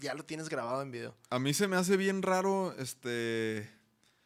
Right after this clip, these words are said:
Speaker 2: cuando estamos componiendo tener una cámara, güey. Aunque yo sé que, eh, o sea, nadie lo está viendo ni
Speaker 1: Ujú.
Speaker 2: nada, pero sí, así como que la intimidad, ¿no?
Speaker 1: <laughs>
Speaker 2: De,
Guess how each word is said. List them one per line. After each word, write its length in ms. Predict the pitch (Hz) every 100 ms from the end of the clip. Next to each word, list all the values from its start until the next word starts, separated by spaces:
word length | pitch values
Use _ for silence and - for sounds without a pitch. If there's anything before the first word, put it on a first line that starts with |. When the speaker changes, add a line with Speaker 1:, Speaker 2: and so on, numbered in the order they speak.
| _ _ _ _ _ _ _
Speaker 2:
cuando 380 | - 135 135 135
estamos 420 | 127 - 143 175
componiendo 600 | - 165 143 127 135 160 165
tener 300 | 131 123 139
una 320 | 147 143 139
cámara, 520 | - 131 131 123 -
güey. 120 | - - -
Aunque 360 | - 135 131 139
yo 120 | 151
sé 160 | 160 180
que, 180 | 190 -
eh, 160 | 139 143 156
o 120 | 127
sea, 220 | 127 120
nadie 280 | 117 135 170
lo 100 | 156
está 220 | - 143
viendo 440 | 147 147 151 202 233 -
ni 100 | 117
Speaker 1:
Ujú. 80 | 120
Speaker 2:
nada, 300 | 147 185 - -
pero 240 | 123 117
sí, 180 | 113 139 - _ -
así 200 | 120 120
como 280 | 135 123 117
que 160 | 113 107
la 120 | 107
intimidad, 600 | 107 113 107 104 117 120 -
¿no? 260 | - 120 -
Speaker 1:
<laughs> 120 | - -
Speaker 2:
De, 360 | 127 127 135